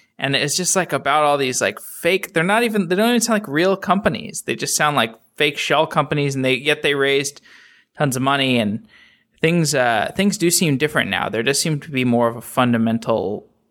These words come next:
um, uh, vector that's, that's driving this stuff. Okay, well, Sarah, it's been awesome talking to you. Do you have anything else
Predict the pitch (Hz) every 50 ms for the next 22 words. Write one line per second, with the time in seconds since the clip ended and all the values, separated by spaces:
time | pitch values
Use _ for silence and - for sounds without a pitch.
0 | _ _ - - 113 110 104 104 98 95 92 87 76 - 104 - - 143 - _
1 | _ _ _ _ _ _ _ _ _ - - - - - - - - 143 135 -
2 | - - - - - - - - - - - - - 165 - 123 113 - - -
3 | 117 101 92 101 101 117 104 - - - - - - _ _ _ _ - - 117
4 | - - - 160 - 113 113 117 110 113 - - 101 - - - - - - _
5 | - - - - _ _ - - - - - - 120 - - - - - 208 214
6 | 220 170 180 196 202 190 165 - - - - - - - _ _ _ _ - -
7 | - - 190 214 226 214 185 - 170 165 - - - - _ - 202 190 - -
8 | 147 165 175 - - 208 185 185 175 156 - - - 160 139 151 170 185 165 -
9 | 202 202 202 202 170 165 160 151 180 208 208 247 254 254 277 233 208 226 196 170
10 | 165 175 175 185 - - - -